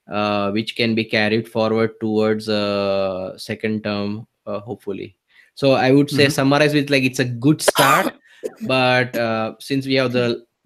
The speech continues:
Speaker 1: big strategic challenge from Pakistan and, uh, China, uh, we would have to work very hard over the next five years, whoever is in power, to make sure that we gain in terms of, uh,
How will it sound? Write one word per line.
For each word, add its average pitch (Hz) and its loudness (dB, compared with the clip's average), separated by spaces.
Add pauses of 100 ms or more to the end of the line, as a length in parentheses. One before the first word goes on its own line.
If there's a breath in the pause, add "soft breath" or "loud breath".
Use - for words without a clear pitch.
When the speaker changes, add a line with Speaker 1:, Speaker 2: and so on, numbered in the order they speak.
(120)
Speaker 1:
big 131 -2
strategic 127 -4
challenge 120 -2
from 110 -4
Pakistan 120 -6
and, 107 -4
uh, 101 -4 (600 soft breath)
China, 117 0 (200)
uh, 98 -4
we 110 0
would 113 0
have 113 0
to 110 -2
work 113 -2
very 113 0
hard 110 -2 (300)
over 107 0
the 107 0
next 110 -4
five 110 -2
years, 110 0
whoever 117 0
is 117 0
in 113 0
power, 117 -2 (380 soft breath)
to 123 -4
make 113 0
sure 120 2
that 110 0
we 110 -2
gain 113 -2
in 113 -2
terms 110 -4
of, 107 -4
uh, 101 -2